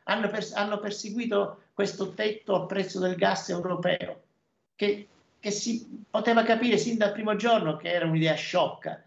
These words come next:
È meraviglia come una persona che è così quotata e così, eh, stimata come Draghi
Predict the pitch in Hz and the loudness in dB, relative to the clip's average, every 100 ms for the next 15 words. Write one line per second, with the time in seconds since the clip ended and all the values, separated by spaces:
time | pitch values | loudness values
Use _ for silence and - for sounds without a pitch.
0 | _ - 175 175 196 226 220 185 170 170 | _ -8 -2 0 0 2 2 2 0 2
1 | 165 165 165 - 196 190 170 165 165 160 | 4 2 0 -4 -2 0 0 -2 -4 -4
2 | 165 202 - 175 - 180 190 165 160 - | -6 -6 -4 -2 2 2 2 0 -2 -8
3 | - 160 170 160 185 196 170 - - 160 | -10 -8 -6 -4 0 0 0 -6 -8 -8
4 | - 208 170 202 185 165 165 160 160 196 | -2 0 2 2 2 0 0 0 0 2
5 | 190 185 175 | 2 0 -4